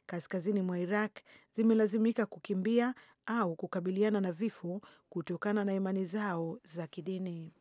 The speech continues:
Uingereza imeongeza kiwango cha tishio la ugaidi nchini kwake kutoka wastani na kuwa kikubwa leo,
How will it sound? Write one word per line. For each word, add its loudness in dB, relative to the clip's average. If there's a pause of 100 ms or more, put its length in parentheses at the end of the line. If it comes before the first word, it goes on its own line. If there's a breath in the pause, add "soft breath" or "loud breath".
(2250 loud breath)
Uingereza 8
imeongeza 8
kiwango 6
cha 2
tishio 4
la 8
ugaidi 4
nchini -2
kwake -4 (300 loud breath)
kutoka 0
wastani 2
na 2
kuwa 2
kikubwa -2
leo, 0